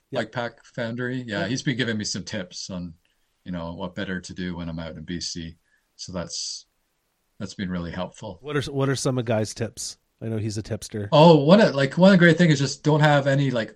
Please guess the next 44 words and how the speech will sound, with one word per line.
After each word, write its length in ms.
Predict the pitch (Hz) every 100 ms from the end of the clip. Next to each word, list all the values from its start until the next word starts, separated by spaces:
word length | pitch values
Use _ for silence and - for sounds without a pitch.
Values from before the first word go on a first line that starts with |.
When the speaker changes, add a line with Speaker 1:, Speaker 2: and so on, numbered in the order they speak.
| _
Speaker 2:
even 280 | 151 147 120
just 180 | 113 107
have 140 | 110 87
open 340 | 117 113 113
food 320 | - 117 107
touch, 480 | - 101 - - -
like, 180 | - 92 _ _ _ _ _
you 140 | 117
know, 100 | 98
touching 360 | 90 127 - 110
your 100 | 98
bags, 640 | 92 98 95 104 104 - - _ _ _ -
in 60 | 107
your 120 | 98
bikepacking 580 | 101 92 104 95 113 104
bags, 540 | 98 98 95 - - _ _ _ _ -
things 180 | 101 101
like 160 | 90
that, 200 | 95 95
'cause 100 | -
that, 200 | 135 127
that 160 | 139 135
just 200 | 147 -
leaves 200 | 123 110
a 40 | 95
smell 380 | - 104 95
as 140 | 85 -
well, 340 | 87 80 87 _ _ _ -
and 120 | 95
that's, 440 | 82 - - - -
you 80 |
know, 120 | 95 87
could 160 | 87
attract, 500 | 78 - 78 78 _ _ _ _ _ _ _ -
um, 240 | 85 82
problems. 640 | - 87 82 82 82 87 -
And 100 | 87
then, 300 | 82 82 - _ _ _ _ _ -
um, 320 | 90 85 82
he 80 | 113
gave 160 | 147 127
me 100 | 117
some 140 | 113
really, 320 | 110 104 95